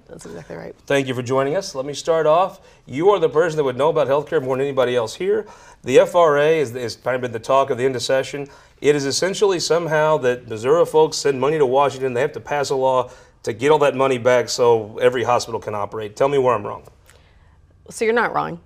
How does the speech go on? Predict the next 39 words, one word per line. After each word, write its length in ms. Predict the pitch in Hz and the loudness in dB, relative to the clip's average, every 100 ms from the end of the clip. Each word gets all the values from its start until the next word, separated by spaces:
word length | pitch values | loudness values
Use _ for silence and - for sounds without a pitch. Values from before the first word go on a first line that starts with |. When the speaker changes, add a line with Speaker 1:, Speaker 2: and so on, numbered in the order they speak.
| - | -8
Speaker 1:
but 140 | 170 | 0
basically 320 | 220 233 208 | 2 2 -2
what 100 | 185 | -2
happens 340 | 180 175 165 160 | 0 -2 -4 -8
is 120 | 156 | -10
if 100 | 156 | -4
you're 160 | 208 | -2
a 60 | 196 | 0
medical 320 | 180 185 185 | 0 -2 -4
provider 340 | 185 175 170 175 | -4 -2 -2 -4
in 80 | |
Missouri 460 | 175 170 160 147 185 - | -6 -4 -4 -4 -8 -8
that 80 | 170 | -8
accepts 360 | 160 190 - | -4 -6 -4
Medicaid, 520 | 190 160 147 147 151 - _ _ - _ - | -4 -4 -4 -6 -10 -12 _ _ -20 _ -8
you 160 | 196 | -6
pay 280 | 226 208 180 | -4 -2 -2
a, 160 | 170 151 | -2 -4
basically 460 | - 180 - 185 | -4 -6 -4 -2
a, 200 | 156 151 - | -2 -4 -6
a, 200 | 160 143 - | -6 -6 -10
a 60 | 165 | -10
fee 280 | - 185 | -4 -4
to, 100 | 160 | -4
to 240 | 170 - - | -8 -12 -14
do 260 | 156 196 | -4 0
that, 240 | 175 143 - | 0 0 -4
to 60 | |
operate 280 | 165 160 165 | -6 -4 -4
in 60 | 151 | -4
Missouri. 400 | 156 165 139 135 - | -6 -4 -4 -8 -8
That 280 | 175 190 - | -4 -4 -2
fee 340 | 190 180 175 | 0 0 -2
then 280 | 151 170 160 | -2 -2 -2
gets 220 | 156 - | -6 -6
matched 600 | 165 185 151 - - - | -6 -2 -4 -6 -16 -4
by 140 | 175 | -2
the 80 | 165 | -2
feds 580 | 180 175 139 143 - - | 0 0 0 -2 -10 -12